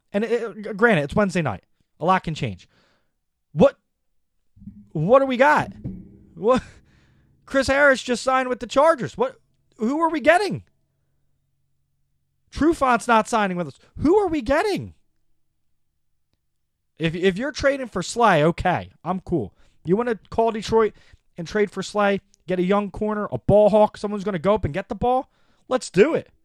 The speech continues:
I'm down. I would love that move. I love Slay. Malcolm Jenkins, though, he, how do you let a guy like that walk? I just don't get it. Um, I know a lot of people can debate me on that, and that's fine. I respect everyone's opinion,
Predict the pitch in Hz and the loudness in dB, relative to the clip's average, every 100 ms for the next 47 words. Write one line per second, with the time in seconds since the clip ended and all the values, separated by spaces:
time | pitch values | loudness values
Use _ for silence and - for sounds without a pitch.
0 | _ _ - 254 214 214 233 _ _ _ | _ _ -8 -6 -2 -4 -6 _ _ _
1 | _ 175 220 247 220 185 139 110 - 180 | _ 2 4 6 4 2 0 -6 -4 2
2 | 226 233 - 131 95 - _ _ _ _ | 2 2 -2 -6 -6 -14 _ _ _ _
3 | _ _ _ _ _ _ _ - 170 247 | _ _ _ _ _ _ _ -4 -2 -2
4 | - 233 214 262 226 170 185 180 - _ | -4 -8 -8 -6 -8 -2 2 2 -2 _
5 | _ _ - 214 - _ _ _ 180 202 | _ _ -14 -14 -14 _ _ _ -12 -10
6 | 254 285 277 277 226 226 226 190 143 131 | -8 -6 -6 -6 -6 -6 -6 -6 -6 -4
7 | 175 151 _ _ _ _ _ - _ _ | -6 -8 _ _ _ _ _ -20 _ _
8 | _ 156 170 165 147 123 113 120 113 - | _ -4 -4 -4 -4 -2 -4 -4 -6 -8
9 | 120 123 120 113 _ _ _ _ _ _ | -4 -4 -4 -8 _ _ _ _ _ _
10 | _ - 156 190 185 180 180 170 175 147 | _ -2 4 6 6 4 0 -4 -6 -2
11 | 139 156 185 196 202 180 - 185 208 160 | -2 -2 -2 -2 0 -2 -2 -2 0 0
12 | 196 - 196 190 180 180 165 - 151 175 | -2 -4 -6 -4 -6 -6 -8 -8 -6 -6